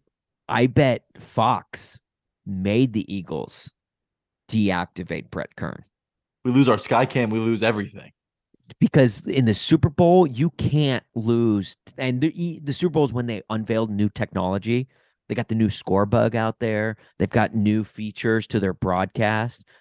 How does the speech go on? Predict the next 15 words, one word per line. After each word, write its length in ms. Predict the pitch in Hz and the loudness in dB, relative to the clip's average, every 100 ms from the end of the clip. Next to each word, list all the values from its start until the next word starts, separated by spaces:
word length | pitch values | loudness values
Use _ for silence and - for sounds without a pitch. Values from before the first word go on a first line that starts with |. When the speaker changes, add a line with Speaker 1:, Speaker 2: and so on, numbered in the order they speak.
| - | -16
Speaker 1:
They're 100 | - | -14
like, 180 | - - | -16 -10
"This 220 | 104 95 | -10 -8
is 140 | 92 101 | -4 0
it." 240 | 90 - - _ _ _ _ | -2 -4 -20 _ _ _ _
And 160 | 110 104 | -6 -4
they're 100 | 95 | -4
like, 240 | 92 - - _ _ | -6 -14 -20 _ _
"Well, 320 | 101 95 - _ _ - | -4 -4 -4 _ _ -2
do 80 | |
we 80 | 107 | 0
have 140 | 110 107 | 0 -2
any 140 | 95 | -4
threats 640 | - 95 87 147 - - - _ _ - | -4 -4 -2 -4 -8 -16 -18 _ _ -2
posing 520 | 101 110 131 151 | 2 2 4 2